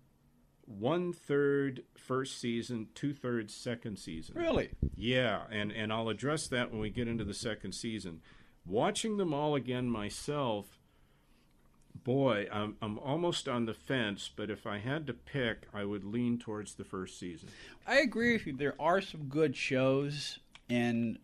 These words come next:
Speaker 2: the second season. The Christmas show was the, uh, was the second season show. That's a good show. One of the last shows,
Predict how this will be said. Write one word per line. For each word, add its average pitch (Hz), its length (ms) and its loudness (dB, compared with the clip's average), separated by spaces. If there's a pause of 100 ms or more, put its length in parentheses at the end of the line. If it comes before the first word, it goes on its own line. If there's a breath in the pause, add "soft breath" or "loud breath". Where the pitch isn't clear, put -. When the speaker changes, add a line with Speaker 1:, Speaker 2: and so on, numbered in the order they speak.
Speaker 2:
the 107 100 -4
second 117 420 0
season. 123 460 0
The - 80 -8
Christmas 165 380 0
show 160 480 6
was 120 380 2
the, 110 380 2
uh, 98 920 -4
was 104 100 -6
the 117 80 -10
second 123 320 -2
season 113 380 -4
show. 113 320 2
That's 117 260 0
a 135 60 0
good 110 280 0
show. 107 600 2
One 135 160 4
of 131 60 6
the 127 40 6
last 139 280 4
shows, 143 960 4